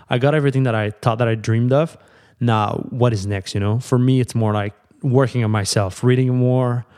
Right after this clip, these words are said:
um, being more centered, being able, like, to share more my perception about life, because I think I can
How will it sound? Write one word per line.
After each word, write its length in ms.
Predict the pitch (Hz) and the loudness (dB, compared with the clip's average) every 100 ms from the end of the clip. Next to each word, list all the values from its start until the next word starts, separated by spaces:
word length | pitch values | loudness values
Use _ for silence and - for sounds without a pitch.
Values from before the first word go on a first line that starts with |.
| - - _ - | -20 -20 _ -6
um, 640 | 101 98 98 98 98 107 _ _ _ - - _ 123 | -4 -2 -2 -4 -6 -10 _ _ _ -20 -20 _ -2
being 220 | 135 135 | 2 2
more 160 | 127 117 | 0 0
centered, 500 | 123 113 123 120 - _ _ _ _ _ _ - - | 0 0 0 -2 -6 _ _ _ _ _ _ -12 -2
being 140 | 120 120 | 0 2
able, 180 | 120 117 | 2 0
like, 160 | 110 | 0
to 100 | 123 | -2
share 300 | - 123 117 | 0 0 2
more 240 | 117 117 113 | 2 2 0
my 80 | |
perception 480 | 104 120 - 113 120 | 0 0 0 0 0
about 220 | 113 107 | 2 2
life, 160 | 120 113 | 0 0
because 220 | 110 107 | 0 -2
I 80 | 104 | -2
think 200 | 117 110 | -2 -2
I 60 | 104 | -2
can 320 | 107 101 | -2 -4